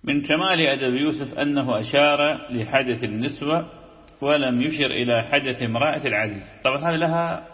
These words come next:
أسباب، ومن ضمن تلكم الأسباب أنه لا توصل إلى كيدها ولا سيتوصل إلى كيدها. وأيضًا من باب الوفاء للذي كان في بيته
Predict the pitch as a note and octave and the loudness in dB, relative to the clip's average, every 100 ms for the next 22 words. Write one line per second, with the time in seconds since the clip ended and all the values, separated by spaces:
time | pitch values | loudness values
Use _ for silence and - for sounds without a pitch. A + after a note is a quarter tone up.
0 | - C3+ - C3 D#3+ D3+ B2 - B2 A#2+ | -4 -4 -2 2 4 4 0 -8 -4 -2
1 | A#2 A2 - - - - C#3+ C3 A#2+ C#3 | -2 -4 -10 -16 -16 -2 -2 -2 -4 -6
2 | B2+ B2+ A#2+ G#2 - B2 C#3 D#3 D#3 - | -6 -6 -4 -6 -4 0 2 2 -2 -16
3 | - - - - - _ _ - _ _ | -20 -20 -20 -20 -20 _ _ -20 _ _
4 | - - - - C3+ C#3+ C#3+ D3 C#3 C#3+ | -20 -20 -20 -10 -2 2 4 4 4 2
5 | F3 D#3+ C#3+ C3 C3 B2 A#2 D3+ D3+ C#3+ | 0 0 0 0 2 2 2 0 0 2
6 | C#3+ D#3 D#3+ C3+ A#2+ B2 C#3+ - C3+ B2+ | 2 0 -2 -2 0 0 -2 -2 -2 0
7 | C#3 C#3+ - - - A2+ F#2+ F#2+ - - | -2 -2 -4 -6 -2 -2 -2 -10 -12 -18
8 | - - - - - - - - - _ | -20 -20 -20 -20 -20 -20 -20 -20 -20 _
9 | A#2 D#3+ D#3+ D#3 D3+ D#3 C#3+ C3+ C3 B2+ | 0 2 2 2 4 4 2 0 -2 2
10 | C#3 C3 - - - C#3 C3+ B2+ A#2 G#2+ | 4 4 0 -12 -12 -8 -2 -2 -2 -2
11 | C#3 C3+ C3 A#2 A2 B2+ B2 A#2+ | 2 2 2 -2 0 0 0 -4